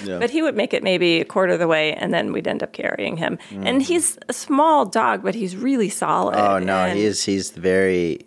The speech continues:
Speaker 1: uh, thick, and he's sturdy. Very sturdy,
Speaker 2: Yeah.
Speaker 1: low to the ground. I mean, look, he can't go long distances, but you're not knocking that dog over.
Speaker 2: No, no, the wind's not gonna blow him over.
Speaker 1: No
Speaker 2: He's
Speaker 1: shot.
Speaker 2: like a brick.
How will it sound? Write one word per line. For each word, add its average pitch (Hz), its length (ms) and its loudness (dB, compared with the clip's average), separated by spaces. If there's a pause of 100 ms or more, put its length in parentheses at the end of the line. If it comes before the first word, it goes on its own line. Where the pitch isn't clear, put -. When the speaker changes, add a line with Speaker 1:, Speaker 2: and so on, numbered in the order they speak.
Speaker 1:
uh, 78 220 -4
thick, - 720 -4
and 90 160 -8
he's 85 180 -4
sturdy. - 840 -2 (180)
Very 101 260 0
sturdy, 95 540 0
Speaker 2:
Yeah. 92 80 -2
Speaker 1:
low 87 200 -2
to 101 100 0
the 95 120 -2
ground. 87 360 0
I 98 120 -2
mean, 95 240 -2 (340)
look, 95 220 -2
he 113 80 -2
can't 127 260 -2
go 110 160 0
long 101 240 0
distances, 85 580 -2
but 78 140 -6
you're 104 80 -2
not 117 220 0
knocking 82 300 -4
that 69 180 -12
dog 62 260 -8
over. 60 220 -12
Speaker 2:
No, 247 500 4
no, 247 180 2
the 185 120 2
wind's 190 200 2
not 180 160 0
gonna 175 140 -4
blow 170 180 0
him 170 200 -2
over. - 360 -2
Speaker 1:
No 185 220 -4
Speaker 2:
He's 180 160 -2
Speaker 1:
shot. 147 160 -6
Speaker 2:
like 185 160 -6
a 175 60 0
brick. - 540 -4